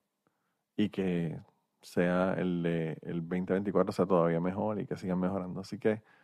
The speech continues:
crean historia, háganse un twenty-three and me, gente, uno nunca sabe qué es lo que va a encontrar. No,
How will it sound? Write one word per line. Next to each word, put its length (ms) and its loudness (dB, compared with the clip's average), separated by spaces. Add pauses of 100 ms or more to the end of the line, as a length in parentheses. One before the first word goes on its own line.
(560)
crean 240 12
historia, 580 12
háganse 400 12
un 260 6
twenty-three 360 10
and 120 10
me, 140 8
gente, 300 8
uno 180 6
nunca 200 6
sabe 240 6
qué 80 4
es 60 8
lo 80 6
que 80 8
va 80 10
a 40 6
encontrar. 480 0 (500)
No, 560 2